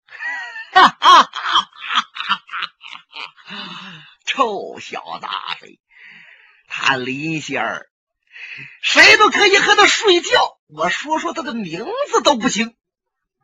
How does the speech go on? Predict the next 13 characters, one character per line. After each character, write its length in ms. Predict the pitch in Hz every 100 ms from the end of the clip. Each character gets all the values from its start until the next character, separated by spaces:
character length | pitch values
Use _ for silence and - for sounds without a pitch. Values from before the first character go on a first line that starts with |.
| _ -
哎 240 | - -
呀！ 760 | - _ _ _ - - - - - - - _ _ _ _ _ _ _
阿 340 | - - 262 -
飞 200 | - 415 440
一 80 |
听 240 | 247 - 370
这 120 | 370
话， 200 | 135 - - _ _ -
简 260 | 175 131
直 140 | - 202
是 100 | 190
血 640 | - - 185 139 185 247
脉 260 | 466 403